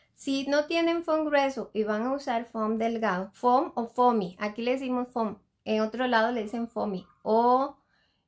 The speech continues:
eh, tiene, les dicen otro nombre, no me acuerdo. Este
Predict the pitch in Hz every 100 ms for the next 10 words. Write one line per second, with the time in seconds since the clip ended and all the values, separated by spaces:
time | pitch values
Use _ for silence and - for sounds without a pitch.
0 | _ 220 220 214 208 202 196 - - 208
1 | 226 247 - 226 214 214 262 262 254 247
2 | 233 196 190 180 180 185 196 - - _
3 | _ _ _ _ _ _ _ _ _ _
4 | _ _ _ _ - 320 339 - - 240
5 | 254